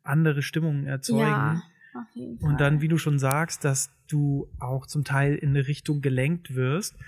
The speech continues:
Speaker 1: von der Redaktion.
Speaker 2: Mhm.
Speaker 1: Ähm, ich glaub nicht, dass sie dich komplett umpolen, dass wenn du jetzt eigentlich ein
Speaker 2: Nee.
Speaker 1: total netter Mensch bist, dass die sich,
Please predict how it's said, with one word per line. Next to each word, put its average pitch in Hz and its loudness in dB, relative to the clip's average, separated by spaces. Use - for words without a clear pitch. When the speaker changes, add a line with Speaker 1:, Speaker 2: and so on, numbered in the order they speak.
Speaker 1:
von 143 2
der 135 6
Redaktion. 131 0
Speaker 2:
Mhm. 247 -4
Speaker 1:
Ähm, 113 -8
ich - -18
glaub 117 -2
nicht, 135 2
dass 135 -2
sie 135 -4
dich 117 -6
komplett 117 -4
umpolen, 123 4
dass 110 -6
wenn 120 -6
du 113 -4
jetzt 113 -4
eigentlich 120 -8
ein 208 -2
Speaker 2:
Nee. 190 2
Speaker 1:
total 175 0
netter 123 0
Mensch 123 0
bist, - -4
dass 120 -4
die 127 -8
sich, 117 -6